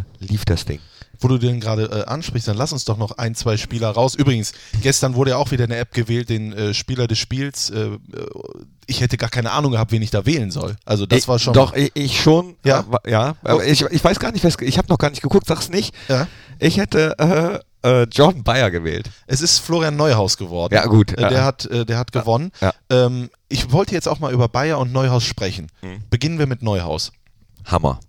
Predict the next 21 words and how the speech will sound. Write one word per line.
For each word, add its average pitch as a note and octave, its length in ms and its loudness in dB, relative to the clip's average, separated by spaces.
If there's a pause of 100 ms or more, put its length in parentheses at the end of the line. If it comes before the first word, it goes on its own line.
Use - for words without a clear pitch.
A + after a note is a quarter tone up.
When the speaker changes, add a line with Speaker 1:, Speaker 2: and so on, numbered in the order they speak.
(240)
Speaker 2:
Erstes D#3+ 500 2 (480)
Bundesligaspiel. F2 720 -4 (200)
Das A2 120 0
vergisst - 360 -2
man G2+ 120 -4
ja. D#2 160 -12 (340)
Der F#2+ 100 -4
hat F#2+ 120 -6
letzte G2+ 220 -4
Saison G2 240 -6
zweite B2+ 320 0
Liga G#2+ 220 -4
gespielt, A2+ 440 -6
ausgeliehen G2+ 440 -4
an F#2+ 100 -6
Fortuna G2+ 380 -4
Düsseldorf. A2+ 420 -2
Da A2 140 -2
schon G#2+ 340 0 (600)
ein, A#2 300 -2
ein, A2 220 -4